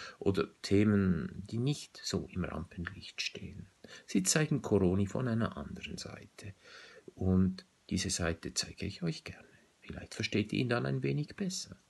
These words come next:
In diesem Sinne beende ich diesen ersten Beitrag. Ihr könnt ihn noch einmal hören, ihr könnt ihn aber auch nachlesen,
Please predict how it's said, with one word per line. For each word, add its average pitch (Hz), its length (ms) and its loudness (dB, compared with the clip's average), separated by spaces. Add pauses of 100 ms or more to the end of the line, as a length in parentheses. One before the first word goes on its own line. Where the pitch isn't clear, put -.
(840)
In 113 300 6 (100)
diesem 165 300 8
Sinne 160 500 4 (1900)
beende 131 440 0
ich 160 160 2
diesen 151 260 2
ersten 131 400 2
Beitrag. 120 640 -4 (680)
Ihr 101 160 0
könnt 98 420 2 (280)
ihn 90 160 -4
noch - 120 -10
einmal - 320 -14 (200)
hören, 127 340 2
ihr 82 100 -6
könnt 87 280 -2
ihn - 100 -4
aber - 220 -10
auch - 140 -14
nachlesen, 117 720 -2